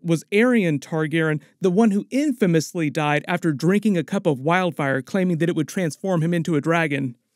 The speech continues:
So when Aemon was going to officially be recognized as the heir apparent, he formally took the black, becoming a maester to the Night's Watch, because he didn't want another situation like the Dance of the Dragons to come around again, where it turned into a battle of succession within the family again. Like, he didn't want to have to fight his brother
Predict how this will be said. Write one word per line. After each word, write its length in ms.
So 160
when 140
Aemon 420
was 160
going 220
to 120
officially 420
be 140
recognized 640
as 100
the 140
heir 180
apparent, 440
he 180
formally 540
took 200
the 80
black, 320
becoming 420
a 120
maester 520
to 160
the 120
Night's 280
Watch, 220
because 380
he 120
didn't 260
want 200
another 240
situation 580
like 160
the 80
Dance 320
of 60
the 80
Dragons 500
to 100
come 200
around 240
again, 220
where 160
it 80
turned 200
into 200
a 60
battle 340
of 60
succession 640
within 400
the 80
family 320
again. 180
Like, 140
he 80
didn't 180
want 140
to 60
have 160
to 80
fight 280
his 220
brother 600